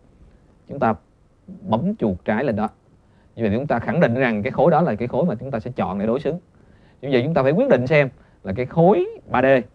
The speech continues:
mà cái mặt phẳng mà chúng ta sẽ đối xứng là gì, thì chúng ta rê chuột lên, chúng ta chọn cái mirror plane, chúng ta bấm chuột trái vào đó. Và chúng ta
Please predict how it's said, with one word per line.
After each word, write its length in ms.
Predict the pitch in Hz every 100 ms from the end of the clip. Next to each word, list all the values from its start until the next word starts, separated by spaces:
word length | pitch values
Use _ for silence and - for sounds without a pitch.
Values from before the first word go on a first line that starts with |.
| _ _ _ -
mà 320 | 107 104 104
cái 120 | 151
mặt 120 | 135
phẳng 260 | - 101 180
mà 80 | 117
chúng 100 | 143
ta 80 | 123
sẽ 80 | 127
đối 140 | 151
xứng 140 | 165
là 80 | 196
gì, 240 | 113 107 101
thì 100 | 101
chúng 100 | 135
ta 140 | 123
rê 300 | 113 123 127
chuột 320 | 123 110 101 117
lên, 220 | 113 120
chúng 80 | 135
ta 80 |
chọn 440 | 117 104 92 104 113
cái 160 | 113
mirror 380 | 139 147 143 143
plane, 300 | 131 131 117
chúng 80 | 117
ta 80 | 117
bấm 240 | 107 170
chuột 140 | 262 -
trái 200 | 110 123
vào 80 | 131
đó. 140 | 107 - _ _ _ _ _ _ -
Và 140 | 95
chúng 140 | 120
ta 140 | 143